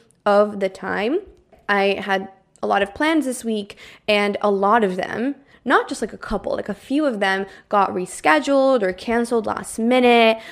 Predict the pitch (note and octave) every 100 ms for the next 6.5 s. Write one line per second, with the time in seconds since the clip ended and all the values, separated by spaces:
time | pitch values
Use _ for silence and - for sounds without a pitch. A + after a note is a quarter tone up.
0 | - G#3+ G#3+ G3 G#3 G#3 G#3 F#3+ G3 G3
1 | G#3 A3 G3+ G3+ G3 F#3 F3 F3 F3+ A3
2 | G#3+ G#3 G3+ G3+ - - - G#3+ G#3 G#3+
3 | A3+ A3+ B3 D#4+ A#3+ A3+ A3 G#3+ - G3
4 | G3 G#3+ G3 G3+ F3+ G3+ - F#3+ F#3+ F#3
5 | F3+ G3 G3+ F#3 F#3 F#3+ G3+ G#3 G3+ F#3
6 | F3 E3+ G3 F#4 -